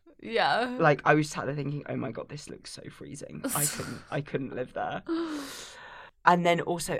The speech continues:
Speaker 2: Edward plays Bella. It's not really made clear in the movie, but Edward writes Bella, uh,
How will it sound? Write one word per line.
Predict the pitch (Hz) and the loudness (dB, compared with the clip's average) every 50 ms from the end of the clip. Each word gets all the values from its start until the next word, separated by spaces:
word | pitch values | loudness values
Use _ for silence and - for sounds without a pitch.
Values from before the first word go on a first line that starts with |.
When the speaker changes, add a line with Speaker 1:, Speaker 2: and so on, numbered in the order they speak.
| - | -4
Speaker 2:
Edward | - 156 151 - 165 165 165 - - | -4 -6 -4 -4 -6 -6 -6 -8 -12
plays | - - 175 147 139 - | -10 -4 -2 -2 -2 0
Bella. | - 139 127 123 120 110 | 2 2 4 6 4 4
It's | 80 - - | 2 2 4
not | 214 190 117 | 4 4 4
really | 214 240 262 262 | 4 2 2 4
made | 254 233 196 - | 4 2 2 -2
clear | - - 185 160 147 147 | -4 2 4 6 8 8
in | 139 135 | 8 6
the | 131 | 4
movie, | 131 127 123 123 120 104 | 4 2 2 2 0 2
but | - 117 - | 2 2 4
Edward | - - 123 120 - 139 139 143 - - - | 4 2 2 4 4 4 4 2 0 -6 -8
writes | - 131 127 113 104 113 - - - | -2 2 6 6 6 6 4 0 0
Bella, | - 120 117 117 92 - - | 2 4 4 4 2 2 -2
uh, | 135 | -6